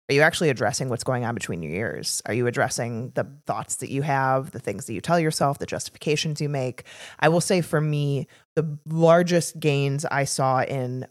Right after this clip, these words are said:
my health, in my well-being, were because of mindset shifts. I, I always ate pretty much the right foods. Once I learned, you know, after college that, you know, binge drinking on the weekends and getting McDonald's wasn't great for you. Um, you know, I,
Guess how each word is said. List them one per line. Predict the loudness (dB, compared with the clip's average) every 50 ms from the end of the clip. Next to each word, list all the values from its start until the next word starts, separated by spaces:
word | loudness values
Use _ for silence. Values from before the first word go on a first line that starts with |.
| _
my | -6 -4 -4 -4
health, | -2 0 4 4 4 4 2 0 -6 -14 -8 -6
in | -4 -2 -2 -2 -2 -2
my | -2 0 0
well-being, | 0 2 0 0 0 0 -2 -2 0 2 2 2 2 2 2 0 0 -2 _ -12 -20 -20 _ _ _ _ _ -2
were | 4 6 6 6 6
because | 6 2 2 2 2 2 2
of | 2 0
mindset | 0 -2 -4 -4 -6 -6 -8 -6 -8
shifts. | -8 -8 -8 -8 -6 -6 -6 -6 -10 _ _ _ _ _ _ _ _ _ _ _ _ _ _ _ _ _ _ _ _ _ _ 0
I, | 0 0 0 -2 -8 _ _ 4
I | 6 8
always | 8 8 8 6 4 4 2 -2 -2
ate | -2 -2 -2 -2 -6 -6
pretty | -6 -6 -4
much | -2 -2 -4 -4 -4
the | -6 -4
right | -4 -4 -4 -4
foods. | -6 -6 -4 -4 -4 -4 -6 -6 -8 -8 -4 0
Once | 2 4 4 4 2
I | 0
learned, | 0 -2 -4 -6 -6 -6 -6 -8 -10 -12 _
you | -6 -4
know, | -2 -2 -2
after | -2 -2 -2 -4 -4
college | -2 -2 -2 0 0 0 -2 -2 -4 -2
that, | -2 0 0 -2 -2 -6
you | -6 -4 -2
know, | -2 -2
binge | 0 0 0 0 -2 -4
drinking | -4 -6 -6 -6 -6 -6
on | -4 -2
the | -2 -2
weekends | -2 -2 -2 -4 -4 -4 -4
and | -6 -4
getting | -4 -4 -6 -6
McDonald's | -6 -6 -6 -6 -4 -4 -4 -4 -4
wasn't | -4 -4 -6 -6 -6
great | -4 -6 -6
for | -6 -8 -6
you. | -6 -4 -6 -6 -8 -12 -16 -18 -6 0
Um, | 4 4 6 6 6 4 2 0 -4 -8 -10 _ _ _ -20 -20 _ _ _ -4
you | 0 0
know, | 2 2 0 0 2
I, | 2 4 4